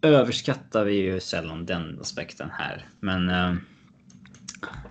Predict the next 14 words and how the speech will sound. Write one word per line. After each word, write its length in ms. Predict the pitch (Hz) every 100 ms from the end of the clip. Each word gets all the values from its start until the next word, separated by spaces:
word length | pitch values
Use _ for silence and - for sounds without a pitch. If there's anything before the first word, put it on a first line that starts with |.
| - - - - -
det 80 | 123
känns 200 | 139 131
ju 40 | -
som 180 | 143 131
att 120 | 123
Sagan 520 | - 139 139 135 127
och 100 | 113
Ben 300 | 143 147 107
kanske 280 | 95 101 -
inte 400 | 117 92 - -
är 140 | 85
leaders 480 | 85 87 82 85 -
by 60 | 90
example-typerna. 1120 | 85 - 113 80 - 87 - 113 - -